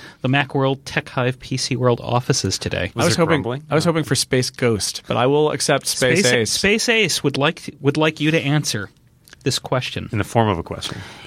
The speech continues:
Speaker 1: Is it a bad idea to introduce a new iPad and risk making customers who recently bought one unhappy?
Speaker 2: Yeah. No, I don't.
Speaker 1: Uh, this is a question who comes from probably, I'm gonna guess, someone who recently bought one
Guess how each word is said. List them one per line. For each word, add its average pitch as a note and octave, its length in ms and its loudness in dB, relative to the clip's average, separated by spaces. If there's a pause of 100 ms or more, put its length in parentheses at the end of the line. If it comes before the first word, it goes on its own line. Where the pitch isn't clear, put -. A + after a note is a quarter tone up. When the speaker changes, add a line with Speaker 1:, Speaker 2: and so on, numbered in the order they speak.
(200)
Speaker 1:
Is F4+ 160 2
it G4 80 0
a F#4+ 40 2
bad E3+ 240 2
idea C#3+ 380 2
to - 180 -4
introduce D3 540 0
a A2+ 40 0
new C3+ 180 0
iPad B2+ 500 -2
and B2 160 -2
risk - 220 -4
making C3 340 0
customers - 480 -2
who A#2 100 -2
recently A2+ 460 -2
bought G#2 340 -4
one C#3+ 380 2
unhappy? A#2 540 0
Speaker 2:
Yeah. C#3 420 2 (100)
No, G#2 140 0
I F2+ 180 -2
don't. F2 120 -2
Speaker 1:
Uh, G#3 360 0
this F3 300 0
is F3+ 100 0
a G#3+ 40 2
question F3+ 400 2
who F3 200 0 (580)
comes C#3 300 2
from D3 300 0 (140)
probably, F#3 420 2
I'm D#3+ 140 4
gonna D3+ 160 2
guess, C#3 180 2
someone D3+ 240 2
who C#3 140 0
recently C3 420 -2
bought C3 300 2
one A#2 240 -4